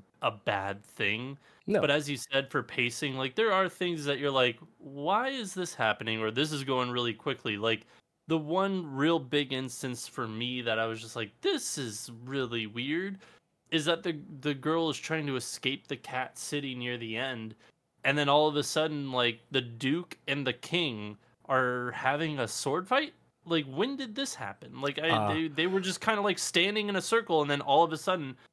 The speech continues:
Speaker 1: they're outside on a cliff, and they're sword fighting.
Speaker 2: It's the Baron, not the
Speaker 1: Oh,
Speaker 2: Duke.
Speaker 1: sorry, the, I'm sorry, the Baron.
Speaker 2: Oh, and they're running
Speaker 1: Oh.
Speaker 2: up the tower, too. You just obviously zoned out.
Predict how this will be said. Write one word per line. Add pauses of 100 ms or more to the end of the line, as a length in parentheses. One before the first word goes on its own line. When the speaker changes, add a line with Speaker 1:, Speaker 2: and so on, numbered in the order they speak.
(140)
Speaker 1:
they're
outside
on
a
cliff,
and
they're (1120)
sword
fighting. (680)
Speaker 2:
It's
the
Baron, (420)
not
the
Speaker 1:
Oh,
Speaker 2:
Duke.
Speaker 1:
sorry,
the, (360)
I'm
sorry,
the
Baron.
Speaker 2:
Oh, (360)
and
they're
running
Speaker 1:
Oh.
Speaker 2:
up
the
tower,
too.
You
just
obviously
zoned
out.